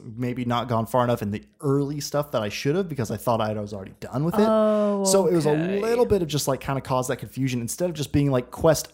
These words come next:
Speaker 1: updated, here are your new, your new milestones,"
Speaker 2: Yeah,
Speaker 1: it was
Speaker 2: I
Speaker 1: like,
Speaker 2: see.
Speaker 1: "New quest." Boom. And I'm like, "Okay," but that's a little confusing to me.
Speaker 2: I, I see what you're saying.
Speaker 1: So it just
Speaker 2: Yeah.
Speaker 1: caused a little bit of confusion trying to follow those quest lines. Uh, but yeah, that's pretty much it.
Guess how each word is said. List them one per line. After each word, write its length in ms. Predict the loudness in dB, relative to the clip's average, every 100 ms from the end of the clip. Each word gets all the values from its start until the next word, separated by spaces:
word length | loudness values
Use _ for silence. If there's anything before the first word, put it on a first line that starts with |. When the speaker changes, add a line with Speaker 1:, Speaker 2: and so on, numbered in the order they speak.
| -2
Speaker 1:
updated, 680 | -2 0 2 2 2 -2 -6 _ -20 _ _ _ _ _ _
here 240 | 0 6
are 60 | 6
your 160 | 6 4
new, 460 | 4 2 0 -2 -6
your 140 | -2 0
new 120 | 2
milestones," 520 | 2 0 0 0 0
Speaker 2:
Yeah, 80 | 0
Speaker 1:
it 20 |
was 160 | 0 0
Speaker 2:
I 40 |
Speaker 1:
like, 180 | -2 -8
Speaker 2:
see. 140 | -10 0
Speaker 1:
"New 340 | 6 8 8
quest." 640 | 6 4 4 2 -6 -10 -16 _ _
Boom. 520 | -20 0 4 4 2 -8 -10
And 60 | -6
I'm 80 |
like, 160 | -4 -6 -12 -14 -12
"Okay," 360 | -12 -14 -20 _
but 120 | -4
that's 200 | -2 -2
a 40 | -2
little 440 | -4 -2 -2 -2
confusing 420 | -4 -8 -10 -12 -14
to 100 | -14
me. 140 | -16 -8
Speaker 2:
I, 260 | -6 -4
I 20 | -6
see 180 | -12
what 100 | -14
you're 80 | -14
saying. 200 | -14 -16 -20 -10
Speaker 1:
So 100 | -6
it 40 |
just 120 | -4 2
Speaker 2:
Yeah. 20 |
Speaker 1:
caused 200 | 2 4
a 40 |
little 120 | 2
bit 100 | 2 -2
of 40 |
confusion 300 | -4 -6 -6
trying 180 | -10 -14
to 60 |
follow 180 | -14 -14
those 140 | -14 -16
quest 240 | -18 -20
lines. 260 | -20 -20 -20 _ _ -20 _ _ 0
Uh, 280 | 6 6 6
but 320 | 2 0 2
yeah, 320 | 4 4 2 -6 _ 0
that's 280 | 2 4
pretty 220 | 2 0 0
much 220 | 0 0
it. 260 | -2 -4